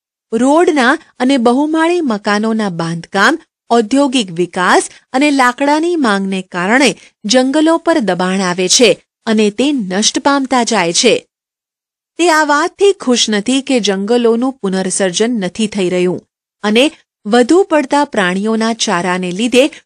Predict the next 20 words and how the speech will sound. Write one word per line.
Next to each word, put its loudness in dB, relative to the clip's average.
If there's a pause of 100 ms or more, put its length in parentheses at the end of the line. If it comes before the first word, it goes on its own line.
(120)
વૃક્ષોને 0
કાપી -2
નખાય -4
છે. 2 (580)
પ્રોફેસર 2
અહેમદે 2
કહ્યું -2
કે 2 (240)
જો 0
આપણે 0
ડહાપણથી -2
કામ -2
લઈશું, 0 (260)
તો 0
જંગલોને 2
અને 0
પર્યાવરણને -2
પણ 0
સાચવી -2
શકીશું -2